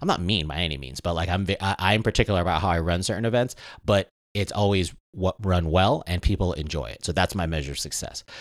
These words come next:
But that, that ability to impact, like, um, community lives, no matter where they're at in their fitness journey, is super duper important. Um, we have a really good community out there. We went to, like, a brewery the other, um, month ago, and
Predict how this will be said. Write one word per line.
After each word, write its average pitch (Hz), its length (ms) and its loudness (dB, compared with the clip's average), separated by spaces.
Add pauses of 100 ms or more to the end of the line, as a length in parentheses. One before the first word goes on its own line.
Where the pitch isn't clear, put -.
(120)
But 127 140 6
that, 175 260 8
that 170 120 8
ability 107 440 2
to 95 280 0
impact, 95 400 -2
like, 78 300 -2
um, 76 480 -4
community 95 480 2
lives, 85 580 0
no 95 120 -4
matter 95 320 4
where 87 240 2
they're 92 100 2
at 90 120 2
in - 60 -4
their 85 80 0
fitness 90 380 -4
journey, 95 320 0
is 87 180 -4
super 113 360 2
duper 85 220 -4
important. - 460 -8 (360)
Um, 85 280 0
we 107 120 6
have 110 100 4
a 92 60 2
really 104 320 4
good 107 140 0
community 110 300 2
out 113 200 2
there. 117 200 4
We 95 160 2
went 87 260 0
to, 95 100 0
like, 85 160 0
a 85 40 -4
brewery 143 540 4
the 139 100 4
other, 135 400 4
um, 123 360 2
month 127 200 2
ago, 131 440 6
and 85 180 0